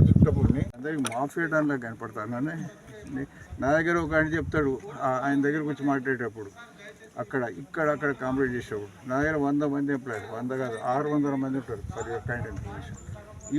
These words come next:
వంద మందిని పెట్టి ఏం చేస్తాడంటే వీళ్ళందరినీ బెదిరిస్తుంటాడట. నేను ఇప్పటికీ ఇరవై, ఇరవై ఐదు ఏళ్ళ నుంచి ప్లాట్ల వ్యాపారం చేయలేదు అంటే మధ్యలో నా భూమి అమ్ముకున్నప్పుడు మాత్రం అమ్మిన, పది ఎకరాలు చేశాను, అక్కడ ఇల్లు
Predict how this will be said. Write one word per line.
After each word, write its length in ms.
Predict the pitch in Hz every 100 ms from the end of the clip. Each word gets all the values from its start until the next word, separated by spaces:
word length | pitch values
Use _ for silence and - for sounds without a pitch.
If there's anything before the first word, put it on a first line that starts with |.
| 156
వంద 180 | 143 170
మందిని 360 | 196 196 196 180
పెట్టి 200 | 180 170
ఏం 80 | 170
చేస్తాడంటే 560 | 185 156 160 143 139 165
వీళ్ళందరినీ 460 | 165 147 160 180 160
బెదిరిస్తుంటాడట. 840 | 180 202 180 190 151 135 120 92 - - - 220 208 - - - - - - -
నేను 220 | 127 143
ఇప్పటికీ 420 | 139 - 147 151 143
ఇరవై, 220 | 135 139 143
ఇరవై 160 | 135 131
ఐదు 100 | 127
ఏళ్ళ 140 | 131 147
నుంచి 180 | 143 135
ప్లాట్ల 400 | - 131 135 143
వ్యాపారం 440 | 139 135 131 131 123
చేయలేదు 400 | 117 113 113 120 117 - -
అంటే 160 | - 147
మధ్యలో 480 | 131 117 135 170 160
నా 240 | - - 139 143
భూమి 160 | 151
అమ్ముకున్నప్పుడు 560 | 160 143 143 143 131 135 131
మాత్రం 260 | 135 165 175 131
అమ్మిన, 220 | 120 123 - - - - - 104 101
పది 140 | 117 120
ఎకరాలు 300 | 127 139 139 127
చేశాను, 340 | - 113 - - - - - - -
అక్కడ 200 | - -
ఇల్లు 280 | - -